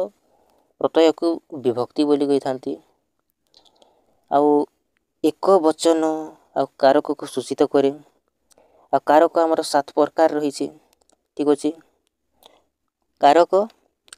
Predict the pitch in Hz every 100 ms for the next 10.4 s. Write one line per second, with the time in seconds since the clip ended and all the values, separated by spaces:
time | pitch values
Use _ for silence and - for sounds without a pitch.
0 | _ _ _ _ _ _ _ _ _ _
1 | _ _ _ _ _ _ _ _ _ _
2 | 139 135 - 160 147 139 151 151 139 147
3 | - 135 139 139 143 139 - 131 143 185
4 | - 123 123 110 107 117 127 143 156 -
5 | 156 139 120 113 110 120 135 147 147 -
6 | 185 175 160 131 - 120 110 117 110 101
7 | - - _ _ _ _ _ _ _ _
8 | _ _ _ _ - 131 127 - 202 214
9 | - 135 135 123 120 113 107 - - 131
10 | - 165 160